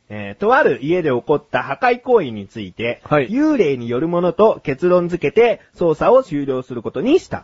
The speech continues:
Speaker 2: はい。
Speaker 1: この家に住む一家は家の窓が割られ、
Speaker 2: はい。
Speaker 1: 自転車が宙を舞い、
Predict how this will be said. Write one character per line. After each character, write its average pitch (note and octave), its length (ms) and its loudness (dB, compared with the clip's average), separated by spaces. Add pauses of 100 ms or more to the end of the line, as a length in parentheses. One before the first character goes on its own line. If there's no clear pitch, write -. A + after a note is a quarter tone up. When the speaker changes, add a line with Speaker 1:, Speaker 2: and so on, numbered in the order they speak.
Speaker 2:
は A#2 280 0
い。 G#2 80 -18 (520)
Speaker 1:
こ G#3+ 120 4
の C#4+ 120 6
家 D4+ 180 2
に A#3 100 2
住 F3 240 -2
む D#3+ 160 2
一 F#3+ 160 -2
家 - 260 -4
は D3+ 320 2
家 A#3 240 2
の D4 140 4
窓 A#3+ 240 2
が A2+ 100 -2
割 A2 180 -2
ら C#3 100 0
れ、 D3 280 -4
Speaker 2:
は D3+ 200 2
い。 C#3 60 2
Speaker 1:
自 C#3+ 40 0
転 C4 240 4
車 A#3+ 160 0
が A3 120 2
宙 D#4+ 280 2
を C#3 240 4
舞 G#2 300 -2
い、 - 60 -8